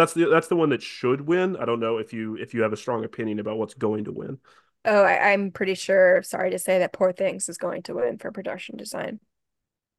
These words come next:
Speaker 2: It's won pretty much
Speaker 1: For
Speaker 2: all the pre-, precursor awards. I'm so sorry. <laughs>
Speaker 1: Yeah, for the, for the, for the, for the, for the A I art backgrounds.
Speaker 2: <laughs>
Speaker 1: Oh, well. Oh, well. Again,
Speaker 2: Oh,
Speaker 1: Jack
Speaker 2: well.
Speaker 1: Fisk,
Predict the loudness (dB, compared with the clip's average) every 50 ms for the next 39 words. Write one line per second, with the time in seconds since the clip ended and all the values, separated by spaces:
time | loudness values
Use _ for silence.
0 | _ _ _ -6 -6 -4 0 2 2 2 2 2 2 2 2 4 6 6 6 8
1 | 6 6 4 4 2 0 -2 -4 -4 -4 _ _ _ -8 -6 -4 -4 0 -2 -2
2 | 0 2 0 2 4 4 2 2 0 0 -4 -6 -4 -6 -6 -6 -4 -2 0 2
3 | 2 2 2 0 2 0 0 0 0 _ -4 0 2 2 2 2 0 2 2 2
4 | 2 4 4 6 6 4 6 6 4 4 4 0 -2 -2 -2 -2 0 -4 -4 -2
5 | -2 -2 0 0 -6 -2 -2 -2 0 0 -2 0 2 4 4 4 4 2 0 -2
6 | -4 -4 -6 -8 -8 -8 -10 -10 -8 -4 0 2 2 4 4 2 2 2 4 4
7 | 6 6 6 6 4 4 2 0 0 4 6 6 8 8 6 6 4 0 -2 -6
8 | -16 _ _ _ 0 2 4 4 6 6 6 8 8 6 6 4 2 -2 -4 -4
9 | -4